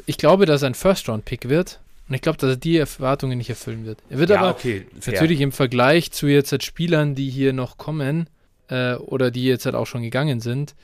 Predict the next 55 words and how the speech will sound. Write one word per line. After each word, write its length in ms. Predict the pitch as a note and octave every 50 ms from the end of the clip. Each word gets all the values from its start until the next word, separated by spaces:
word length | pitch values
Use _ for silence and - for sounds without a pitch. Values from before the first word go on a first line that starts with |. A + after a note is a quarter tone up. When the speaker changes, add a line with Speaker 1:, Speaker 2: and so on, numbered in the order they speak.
| _ _ _ _ _
Speaker 1:
hat 140 | - B2+ C3+
er 100 | D3 D3
natürlich 360 | D3 C#3+ B2+ D3 C#3+ D3 C#3+
auch 100 | B2+ B2
viel 240 | - - D#3+ D#3+ D3
höhere 300 | C3+ C3 C3+ B2+ A#2+ A#2
Maßstäbe, 460 | A2 A2 A2 A#2+ B2 - - A2 G#2+
an 100 | G#2 G2+
denen 140 | G#2 G#2+ G#2+
er 60 | G#2+
sich 160 | G#2+ A2 G#2 -
dann 160 | - G#2+ G#2
messen 260 | A2 A2 - - G#2+
lassen 160 | G#2 - -
wird. 140 | A2 - -
Das 100 | A#2+ A#2
wird 100 | C3 D3
jetzt 140 | C#3+ C3+ -
keiner 280 | - - C#3+ D3+ D#3 D3+
sein, 220 | C3 C3+ C3 C3+
der 160 | C3+ C3+ C3
nach 120 | B2 B2 A#2
drei 200 | - B2 B2+ C3
Jahren 140 | B2 A#2+ A#2+
aus 120 | A#2 -
der 80 | - A2+
N 80 | A2+
F 80 | A2+ G#2+
L 120 | A#2 G#2+
verschwunden 400 | - - - - - G#2+ G2 -
ist. 240 | A2+ - - - _
Da 80 | B2 A#2+
gebe 180 | A2+ A#2+ A2
ich 80 | G#2+ -
dir 140 | - - G#2
völlig 400 | - - - A2 G#2+ G2+ - -
recht. 240 | G2 - - _
Er 380 | - G#2+ G#2+ G#2+ G#2 G#2 G#2+ A2
wird 100 | A2 G#2+
seinen 200 | - A2 G#2 G#2+
Kaderplatz 440 | - B2+ B2 B2+ B2 B2+ A#2 A2 -
haben, 320 | A#2 A2+ A2+ A2 A2+ A2 - - - - - _ _
wird 120 | - A2
seine 220 | - A#2+ A#2 A2+ A2
solide 320 | - A#2 A2 A2 G#2+ -
Rolle 260 | G#2+ G#2+ B2 B2+ B2 A#2
haben. 180 | A#2 A2+ A2+
Der 100 | A2+ A2
wird 100 | A2+ C3+
auch 100 | D3+ D3
einem 180 | D3 D3 C#3 C3
Team 200 | - - F#3 E3+
helfen, 440 | D3 D#3 F3 F#3+ - - G3 F3+ - _ _ _ _ _ _ _
glaub 260 | _ - C#3+ D3 D#3 D#3+
ich. 280 | D#3+ D3 - - -